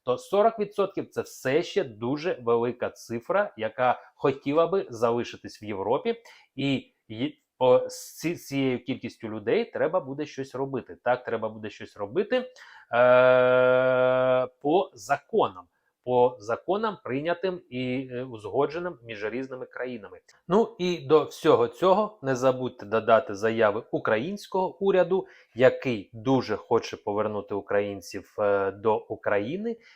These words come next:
який веде дуже-дуже інтенсивні,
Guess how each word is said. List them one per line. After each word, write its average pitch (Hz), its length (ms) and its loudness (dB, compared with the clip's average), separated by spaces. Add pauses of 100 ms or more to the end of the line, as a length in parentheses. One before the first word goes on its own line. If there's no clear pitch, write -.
(140)
який 127 680 -4
веде 113 720 2
дуже-дуже 107 880 -2
інтенсивні, 117 1080 -8